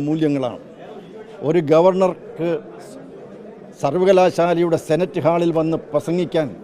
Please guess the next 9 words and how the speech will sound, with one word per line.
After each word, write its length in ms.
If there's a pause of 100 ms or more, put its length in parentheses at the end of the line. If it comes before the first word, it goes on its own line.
(880)
ഒരു 100 (100)
രജിസ്ട്രാർ 540
അനുവദിക്കുന്നില്ല 600 (120)
എന്ന് 160
പറഞ്ഞാൽ 280 (840)
രജിസ്ട്രാർ 480
ശ്രമിക്കുന്നതും 540 (180)
പ്രവർത്തിക്കുന്നതും 680 (840)
സി-, 320